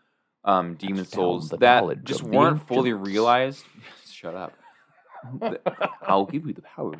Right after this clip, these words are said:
Speaker 1: the ancient. Um, that weren't just fully realized because of the limitations of the hardware. And with the
Speaker 2: Mm.
Speaker 1: P S three, you had this new open area that you could be like, "Wow,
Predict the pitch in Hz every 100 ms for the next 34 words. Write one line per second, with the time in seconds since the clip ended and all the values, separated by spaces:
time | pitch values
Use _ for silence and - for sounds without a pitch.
0 | 82 92 104 95 147 127 - - - _
1 | _ - 104 98 87 78 78 _ _ _
2 | _ _ _ _ _ 120 143 160 180 160
3 | - 135 139 104 104 110 117 110 104 -
4 | 113 110 101 98 98 90 95 90 95 87
5 | 82 90 90 92 98 104 104 - 117 123
6 | 95 90 160 151 - 104 113 113 113 110
7 | 113 113 - 107 101 107 110 101 - _
8 | _ _ _ _ _ 113 117 113 101 92
9 | 92 98 104 113 120 117 107 113 104 110
10 | 101 87 - _ _ - 85 95 101 76